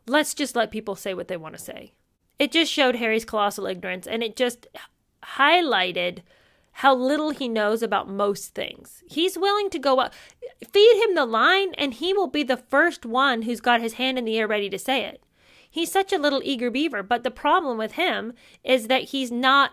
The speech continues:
really prepared to do much more than say the line. He can't defend the line, but he'll say it. You know, "Just tell me what you want me to say. I'll say it. I'll be the first one." There was a good reason for Harry to renew his criticism of the media.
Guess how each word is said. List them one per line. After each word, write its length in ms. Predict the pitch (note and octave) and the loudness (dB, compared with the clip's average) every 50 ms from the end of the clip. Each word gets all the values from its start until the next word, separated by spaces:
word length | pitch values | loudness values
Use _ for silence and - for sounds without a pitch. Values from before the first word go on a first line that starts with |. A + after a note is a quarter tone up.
| _ - | _ -12
really 500 | A3 G3+ G#3+ B3 C#4 C#4 C4+ B3+ B3 A#3+ | -12 -8 -4 -2 0 0 2 0 0 -2
prepared 540 | A#3 B3 A3+ A3+ - B3 B3 A3+ A3+ A3+ A3+ | -4 -6 -8 -6 -4 -2 0 0 0 0 -2
to 80 | A3+ | -6
do 180 | F#3+ A3+ A3 A3 | -6 -4 -4 -2
much 220 | G#3+ G#3+ G#3 - | -4 -6 -6 -6
more 160 | G#3 G3+ G#3 | -6 -6 -6
than 160 | G3 G3 G3 F#3 | -6 -6 -8 -8
say 240 | - - G#3 G3 | -6 -4 -4 -4
the 100 | F#3 F#3+ | -4 -4
line. 420 | F#3+ F#3+ F#2+ F3+ - - - - - _ _ _ _ _ _ | -6 -8 -8 -10 -10 -14 -16 -20 -20 _ _ _ _ _ _
He 100 | - C4 | -6 -2
can't 200 | E4 F4 - A#3+ | 0 0 0 0
defend 340 | A#3+ A3+ - C#4+ D#4 C#4+ B3 | -2 0 2 2 2 2 -2
the 60 | G3+ | -4
line, 420 | F#3 F#3 - - - - G#3 F#3+ _ _ _ _ _ _ _ | -6 -8 -10 -12 -14 -16 -18 -20 _ _ _ _ _ _ _
but 220 | G3 F3+ C#4+ D#4 | -2 2 4 4
he'll 160 | D4+ F#4+ A#4 A#4 | 6 4 4 2
say 140 | - - | 4 4
it. 360 | G#4 A#4+ C5 A#4 G#4+ A4 A#4 - _ _ _ _ _ _ _ _ _ _ _ _ _ _ _ | 4 4 4 4 2 0 -2 -6 _ _ _ _ _ _ _ _ _ _ _ _ _ _ _
You 100 | - D4 | -14 -14
know, 80 | D#4 E4 | -14 -8
"Just 260 | C4 - F#4+ G#4 - | -4 -2 -2 -2 2
tell 140 | - G#4+ G#4+ | 2 4 4
me 100 | G#4 G4+ | 4 4
what 120 | F#4+ D#4+ | 2 2
you 60 | D#4+ | 4
want 160 | F#4 F#4 F4 E4+ | 2 2 2 0
me 100 | F4 E4 | -2 -4
to 80 | D4+ | -4
say. 220 | - - D#4+ A#3+ A3 | -2 -2 -2 0 0
I'll 140 | G#3+ D4 | 0 -2
say 240 | D4 - D#4 C#4 B3 | -2 -2 -4 -6 -6
it. 100 | - - - | -6 -6 -2
I'll 120 | - D4+ | 0 0
be 80 | C#4+ C4 | 0 -2
the 80 | A3+ A3+ | -4 -6
first 400 | - - C#4 C4 C4 B3+ - - | -4 -4 -4 -4 -4 -8 -12 -14
one." 200 | - - - _ _ _ _ _ _ _ _ _ _ _ _ _ _ _ _ _ _ _ - - - _ _ _ - - _ - - - _ | -16 -16 -16 _ _ _ _ _ _ _ _ _ _ _ _ _ _ _ _ _ _ _ -20 -20 -20 _ _ _ -20 -20 _ -20 -20 -16 _
There 180 | - D4 E4 F4+ | 0 2 4 4
was 140 | F#4 D#4+ C#4+ | 4 2 2
a 40 | |
good 160 | A#3+ C#4 D4 B3 | 0 0 0 2
reason 280 | B3 B3 B3 - B3+ | 0 0 0 -2 -4
for 100 | - A3 | -4 -4
Harry 240 | G3+ G#3+ A3 G#3+ G#3+ | -2 0 0 2 2
to 80 | G3+ G#3 | 0 0
renew 240 | G3+ G3+ G3+ G#3 | -2 -4 -4 -4
his 160 | A3 A3+ G3+ F#3+ | -2 -2 -4 -4
criticism 560 | - - G#3 G3+ G3 - G3 F#3+ F#3+ F#3 - | -4 -4 -4 -4 -4 -6 -6 -6 -8 -6 -6
of 160 | - G3+ F#3 | -6 -6 -4
the 60 | G3 | -6
media. 420 | F#3 F#3+ F#3+ F#3 F#3 F3 - - | -6 -6 -6 -4 -6 -6 -6 -8